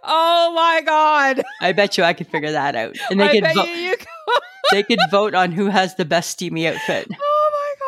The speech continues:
Speaker 1: God.
Speaker 2: Is it Lisa or Sam?
Speaker 1: Yeah, okay.
Speaker 2: That'd be kind of funny.
Speaker 1: Oh my God.
Speaker 2: <laughs>
Speaker 1: No, Lisa, we do not have a steamy outfit. And no, we don't.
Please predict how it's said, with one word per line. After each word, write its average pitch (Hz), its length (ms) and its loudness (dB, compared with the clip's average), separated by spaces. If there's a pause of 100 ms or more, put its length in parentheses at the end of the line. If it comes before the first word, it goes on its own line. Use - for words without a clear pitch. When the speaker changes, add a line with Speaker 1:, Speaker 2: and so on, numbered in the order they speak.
(240)
Speaker 1:
God. 508 80 -6
Speaker 2:
Is 170 60 -4
it 170 80 -2
Lisa 180 360 0
or 165 100 -2
Sam? 151 480 0
Speaker 1:
Yeah, 370 420 -6
okay. 262 480 -2 (260)
Speaker 2:
That'd 220 140 2
be 277 60 0
kind 247 180 0
of - 80 -8
funny. 160 380 -4 (340)
Speaker 1:
Oh 208 340 6
my 190 180 0
God. 180 440 2 (100)
Speaker 2:
<laughs> 175 800 -2 (840)
Speaker 1:
No, 233 260 4
Lisa, 240 340 2
we 226 100 0
do 214 140 -2
not 208 180 2
have 208 140 2
a - 20 -4
steamy 220 320 -2
outfit. 180 400 0
And 190 240 0
no, 180 180 4
we 175 200 -2
don't. 175 320 -2